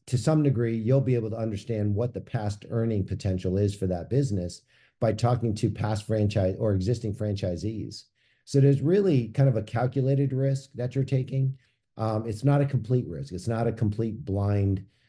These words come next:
you know, jump in a pool in a deep side with y-, your eyes closed.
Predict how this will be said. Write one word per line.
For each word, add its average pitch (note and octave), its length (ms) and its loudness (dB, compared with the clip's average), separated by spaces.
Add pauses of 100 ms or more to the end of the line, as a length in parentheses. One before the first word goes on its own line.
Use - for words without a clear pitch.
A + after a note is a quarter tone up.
(120)
you G#2+ 140 0
know, F#2+ 80 4
jump G#2 300 0
in G2+ 60 0
a F#2+ 40 0
pool G2 400 -2
in F2+ 60 -2
a - 20 -2
deep G2 260 -6
side F2+ 360 0
with F2 240 -4
y-, F2 100 -6
your F#2+ 280 2
eyes F2+ 200 0
closed. F#2+ 580 0